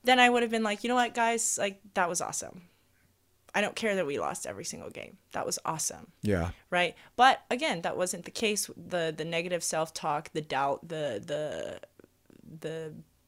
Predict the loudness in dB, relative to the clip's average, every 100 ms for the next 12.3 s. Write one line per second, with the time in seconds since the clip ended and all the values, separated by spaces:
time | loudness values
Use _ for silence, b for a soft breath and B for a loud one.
0 | _ _ _ _ _ -8 -4 -2 -4 -4
1 | -4 -4 -4 -6 -6 -6 -4 -6 -6 -6
2 | -2 0 2 0 -2 -8 -20 -20 -18 -6
3 | -4 0 0 0 -2 -6 -6 -8 -4 -2
4 | -2 -4 -4 -6 -4 -6 -6 -4 -2 -2
5 | -4 -10 -8 -4 -4 -4 B B B 2
6 | 2 2 -4 -4 -4 -4 -4 -2 0 0
7 | 0 -2 0 0 -2 -6 -18 -10 0 4
8 | 4 2 0 -4 -4 -2 -2 -6 -4 -2
9 | -2 -2 -2 -4 -2 -4 -4 -8 -10 -10
10 | -12 B B -10 -2 0 0 -2 -4 -4
11 | -4 -4 -6 -4 -4 -4 -4 -2 -2 -2
12 | -6 -10